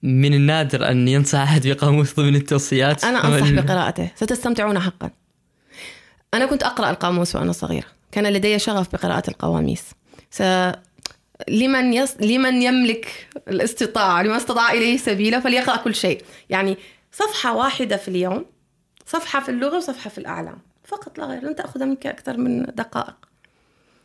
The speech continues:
Speaker 2: أي نعم، سيأخذ الموضوع سنوات، ولكن أنا متأكدة أنك إذا بدأت قراءة صفحة سيتطور الموضوع إلى صفحة ثانية، ولكن تخيل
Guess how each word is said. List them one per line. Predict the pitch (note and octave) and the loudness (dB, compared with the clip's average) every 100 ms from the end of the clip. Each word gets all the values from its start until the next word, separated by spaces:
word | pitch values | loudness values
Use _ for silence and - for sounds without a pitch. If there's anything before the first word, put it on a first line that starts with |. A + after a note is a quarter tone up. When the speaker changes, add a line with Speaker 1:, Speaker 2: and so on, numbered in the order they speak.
| _ _ _ A#3+ | _ _ _ -2
Speaker 2:
أي | |
نعم، | C#4+ D4+ | 0 2
سيأخذ | C#4 B3 A#3+ | 0 -2 -2
الموضوع | A3+ G3+ G3+ A#3+ | 0 0 0 -2
سنوات، | B3 A3 F#3+ F#3 G#3 A#3+ - - | -4 -2 -2 0 -2 -6 -16 -6
ولكن | G#3 A3 A#3+ A#3+ A3 G3+ F#3+ - - _ | -2 -2 -2 -2 0 0 -4 -10 -20 _
أنا | G#3+ A#3 | -2 0
متأكدة | B3 A#3 B3+ A3+ | 0 -2 0 0
أنك | G3+ A3 | 0 0
إذا | G3 G3 | 0 0
بدأت | G3+ A3 A3 - | 0 -2 -4 -2
قراءة | G3+ - A#3+ | 0 0 -4
صفحة | - C4 B3+ - F3+ A3+ _ _ _ _ _ - _ | -4 -6 -6 -6 -6 -6 _ _ _ _ _ -20 _
سيتطور | - G#3+ A#3 B3 C4 | -2 -2 0 0 2
الموضوع | A3+ G#3 A#3 | 0 -2 -2
إلى | G#3+ G#3 | -4 -6
صفحة | A#3 - | -8 -10
ثانية، | G#3 G3+ F#3+ F3 | -6 -4 -2 -2
ولكن | F#3 G#3+ A3 | -2 -2 -4
تخيل | G#3+ G3 A3+ G#3 F#3 G#3 | -6 -4 0 0 0 -4